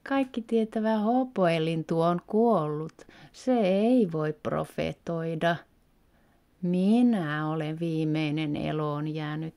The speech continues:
Kaffuoren tuhkakasasta. Ilman opasta, ilman viestintuojaa. Tapahtumaa haetaan, tapahtuma tapahtuu. Ylös,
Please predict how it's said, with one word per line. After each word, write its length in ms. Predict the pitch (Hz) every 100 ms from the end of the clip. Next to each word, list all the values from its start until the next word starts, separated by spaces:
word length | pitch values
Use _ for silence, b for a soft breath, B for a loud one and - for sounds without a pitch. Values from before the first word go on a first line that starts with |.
| -
Kaffuoren 800 | - 151 - - 170 165 170 175
tuhkakasasta. 1160 | 185 180 - 196 190 208 196 214 190 - - 220 _ _ _ b b b b b
Ilman 480 | 294 330 302 311 285
opasta, 720 | 277 269 - - - - - - _ _ _ _ _ _ -
ilman 720 | 247 247 254 208 170 156 165
viestintuojaa. 1200 | 185 165 - - 160 156 - - 147 156 156 - - _ b b b b b b _ _ -
Tapahtumaa 1120 | 151 147 151 - 165 - - 180 175 180 180
haetaan, 1600 | 156 156 156 160 160 156 156 151 _ - 156 156 156 156 160 160 -
tapahtuma 800 | 135 - 170 - - 220 247 254 - -
tapahtuu. 1500 | 135 131 139 - 139 143 - - _ 160 156 151 151 151 151 b b b b b -
Ylös, 1200 | 151 147 147 156 165 165 165 165 170 - - _